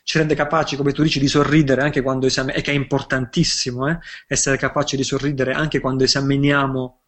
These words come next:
problemi gravissimi, perché ci rendiamo conto che siamo centrati nella realtà, ci rendiamo conto che la realtà è assurda, la realtà è paradossale, vogliamo tutti un mondo migliore, ma il male da sconfiggere sta,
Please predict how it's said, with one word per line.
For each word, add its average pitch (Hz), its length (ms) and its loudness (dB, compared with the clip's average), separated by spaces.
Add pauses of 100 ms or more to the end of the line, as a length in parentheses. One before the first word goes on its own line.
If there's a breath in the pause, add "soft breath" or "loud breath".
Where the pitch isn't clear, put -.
(180)
problemi 139 480 2
gravissimi, 135 760 0 (340 loud breath)
perché 220 320 -2
ci 220 140 2
rendiamo 220 260 2
conto 214 300 -2
che 165 400 -2
siamo 196 260 0
centrati 196 600 0
nella 139 160 0
realtà, 135 480 -2
ci - 80 -10
rendiamo 170 260 0
conto 170 220 0
che 135 60 2
la 139 40 2
realtà 143 320 -2
è 147 60 0
assurda, 156 500 -2 (220 loud breath)
la 143 80 0
realtà 147 260 0
è 139 140 -4
paradossale, 147 760 0 (200 loud breath)
vogliamo 151 240 0
tutti 175 240 2
un 147 60 4
mondo 147 260 2
migliore, 156 720 2
ma 151 180 0
il 147 140 2
male 160 260 2
da 143 80 0
sconfiggere 139 640 0
sta, 135 280 -6